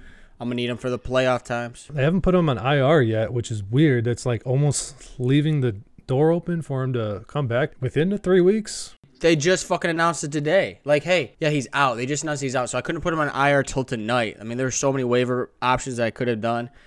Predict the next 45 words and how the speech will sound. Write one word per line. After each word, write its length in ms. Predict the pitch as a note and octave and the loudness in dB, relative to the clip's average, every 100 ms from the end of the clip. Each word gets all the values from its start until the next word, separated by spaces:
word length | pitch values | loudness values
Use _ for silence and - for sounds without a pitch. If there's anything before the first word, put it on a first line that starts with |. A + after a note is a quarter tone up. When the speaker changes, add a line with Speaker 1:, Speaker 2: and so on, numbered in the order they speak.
| _ _ | _ _
Speaker 1:
S-, 340 | - - - - | -10 -8 -8 -6
very 320 | C#3 E3+ F#3+ | 6 8 8
salty 380 | - D3+ C#3+ B2+ | 6 0 2 0
about 300 | A2+ A#2 G#2+ | 0 -2 0
that, 220 | B2 A#2 | -2 -2
especially 400 | - - D3+ D3 | -4 -4 -2 -2
for 140 | C3 A#2+ | -4 -4
Anthony 400 | A#2+ G#2+ A2 G#2+ | -6 -6 -8 -8
Lynn 340 | A2 A#2 A#2 - _ _ - | -6 -6 -8 -14 _ _ -12
and 200 | B2+ C3 | -6 -4
the 60 | A#2+ | 0
Yahoo 380 | A2+ A#2 B2 A#2 | 2 4 2 0
owners 360 | A#2 A#2 A2+ | -2 -2 -4
that 260 | G#2+ G2 - | -4 -6 -6
were 160 | B2 A2+ | -8 -4
waiting 400 | A2+ A2+ A2+ A2 | -4 -4 -6 -8
when 100 | A2+ | -10
he 60 | |
had 240 | A2+ G#2 G#2 | -10 -12 -10
D 240 | A#2 A#2 | -8 -8
on 180 | G#2+ G#2+ | -10 -12
him 120 | G#2 | -16
for 80 | A2 | -16
the 80 | G#2+ | -16
entire 580 | - - A2+ G#2+ G#2+ - | -16 -14 -12 -10 -12 -16
fucking 460 | - A2+ - A2 G2+ | -8 -8 -6 -10 -6
week, 240 | G#2+ G2+ | -6 -6
knowing 340 | G#2+ A2+ A2+ G#2+ | -8 -8 -8 -8
that 80 | |
he's 100 | G#2 | -8
gonna 120 | G#2 G#2 | -8 -6
be 100 | G#2+ | -6
out 160 | G2+ | -6
four 160 | - G#2 | -8 -10
to 60 | |
six 260 | F#2+ G2 - | -8 -10 -10
weeks. 260 | G2+ F#2+ - | -10 -10 -10
I 180 | G#2+ | -10
don't 340 | G2 A2 A2 F#2+ | -10 -8 -8 -8
get 120 | G2+ | -8
why 140 | G2 | -6
they 80 | G2 | -8
do 160 | F#2 G2 | -8 -8
that, 220 | G#2 G2+ | -8 -6
but 240 | G#2 G#2 | -8 -8